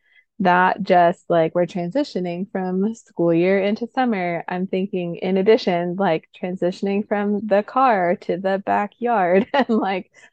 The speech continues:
we're getting to put our bathing suits on now to go to the pool. Like, my kids love the pool, and it takes us twenty minutes to find both parts of the bathing suit because they're, like, getting distracted and getting, like, all up in a tizzy about what we're doing. So just thinking about how I can be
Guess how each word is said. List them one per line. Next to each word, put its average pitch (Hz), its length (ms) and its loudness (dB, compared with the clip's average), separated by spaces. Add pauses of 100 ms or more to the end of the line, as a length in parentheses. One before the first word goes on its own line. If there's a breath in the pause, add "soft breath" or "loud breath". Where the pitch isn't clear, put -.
(160)
we're 202 180 0
getting 226 340 -2
to 254 60 -12
put 196 360 -6
our 220 200 -2
bathing 269 400 -4
suits 202 280 -6
on 170 220 -4
now 170 200 -6
to 190 140 -8
go 170 220 -2
to 180 80 -2
the 202 120 0
pool. 202 480 2
Like, 170 240 -2 (680)
my 226 140 -4
kids 277 240 -4
love 294 180 0
the 269 100 0
pool, 185 280 -2
and 175 100 -2
it 180 140 -8
takes 202 240 -10
us 214 100 -6
twenty 208 320 0
minutes 220 340 2
to 185 120 2
find 190 420 -4
both 190 260 0
parts 220 360 -4
of 214 60 -6
the 202 80 -4
bathing 220 280 -2
suit 175 280 -6
because 180 320 -8
they're, 180 240 -2
like, 175 180 -2
getting 175 280 0
distracted 208 600 -4
and 170 160 -6
getting, 175 300 -4
like, 175 240 -6
all 180 340 0
up 190 180 -6
in 202 280 -2 (180)
a 196 80 -6
tizzy 202 360 -2
about 170 200 -4
what 180 120 -4
we're 180 120 -4
doing. 175 260 -6
So 202 160 -4
just 214 220 0
thinking 214 360 0
about 180 280 -2
how 175 140 -4
I 170 140 -2
can 175 260 -14
be 170 320 -6